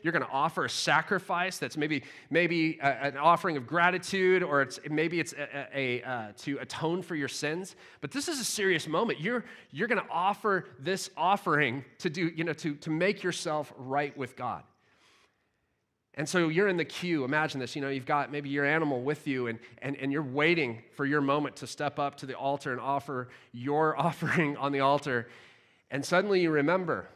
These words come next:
this conflict that you had with your neighbor back in Galilee. I mean, this might not be such a big deal if, if you live in Jerusalem or in the surrounding communities. You know, you could probably just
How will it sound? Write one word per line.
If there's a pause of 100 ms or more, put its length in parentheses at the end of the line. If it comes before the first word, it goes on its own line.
(1400)
this
conflict
that
you
had
with
your
neighbor (1120)
back
in
Galilee. (480)
I
mean,
this
might
not
be
such
a
big
deal
if, (180)
if
you
live
in
Jerusalem
or
in
the
surrounding
communities.
You
know,
you (120)
could
probably
just